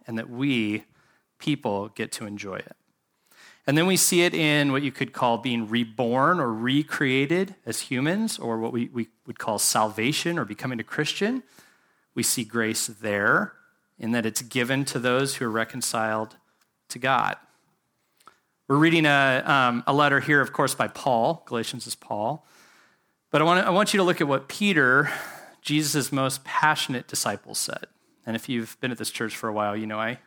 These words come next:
I come back to this a lot. "Concerning this salvation, the prophets who prophesied about the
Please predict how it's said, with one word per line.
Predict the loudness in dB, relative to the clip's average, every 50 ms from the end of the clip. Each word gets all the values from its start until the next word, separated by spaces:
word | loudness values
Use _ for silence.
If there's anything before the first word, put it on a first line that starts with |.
| _ _
I | -10 -10
come | -8 -8 -8 -6
back | -6 -6 -6 -8
to | -12 -14
this | -10 -10 -10 -10
a | -6
lot. | -6 -4 -4 -4 -6 -10 _ _ _ _ _ _ _ _ _ _ _ _ _ _ _ _ _ _ _ _ _ _ _ _ _ _ -20 -20 -20 -20 -20 -20 -20 -20 _ _ _
"Concerning | -2 0 2 2 4 6 6 6 6 6 4 4 4 2 2 0 -2 -4
this | -2 0 2 2 2 2
salvation, | 2 2 2 2 2 2 0 -2 -2 -4 -8 -10 -14 -20 _ _ _ _ _ _ _ _
the | -12
prophets | -12 0 2 4 4 4 4 2 -4 -4 -4 -6
who | -8
prophesied | -6 0 2 2 2 2 0 -4 -2 2 2 2 2 0 -4 -8
about | -10 -4 0 2 2 2 2 0 -2 -6 -10 _ _ _ _ _
the | -18 -10 -10 -10 -10